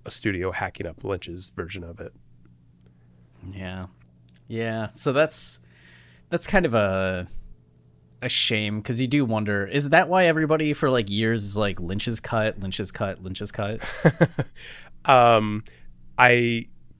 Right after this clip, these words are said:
Speaker 1: I think that I, so I, I heard this somewhere. I also watched the, um, commentary for this movie, and there was a story about, obvious-, obviously there's the,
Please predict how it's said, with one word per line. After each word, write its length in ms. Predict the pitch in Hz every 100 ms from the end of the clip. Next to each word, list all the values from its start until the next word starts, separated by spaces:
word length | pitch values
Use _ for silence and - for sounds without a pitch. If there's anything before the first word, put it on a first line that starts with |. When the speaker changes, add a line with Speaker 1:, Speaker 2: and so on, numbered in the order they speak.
| - - - - - -
Speaker 1:
I 100 | 127
think 540 | - 170 190 - - - - -
that 400 | 123 117 117 - -
I, 120 | 123 -
so 160 | - 123
I, 160 | 110 -
I 220 | 117 104 101 -
heard 200 | 165 127
this 120 | 110
somewhere. 300 | - 107 92
I 120 | 98
also 220 | 101 -
watched 320 | 104 101 - -
the, 260 | 92 87 - -
um, 420 | 98 85 90 104 - - - - - - -
commentary 420 | - 110 101 104 98
for 140 | 90
this 180 | 90 -
movie, 320 | 95 92 92 - - - - -
and 300 | 113 104 101
there 120 | 104
was 160 | 101
a 60 | 98
story 380 | - 101 101 101
about, 420 | 98 90 90 - - - - - - - - 117
obvious-, 280 | 101 - -
obviously 300 | 123 104 110
there's 260 | 98 95 -
the, 240 | 92 85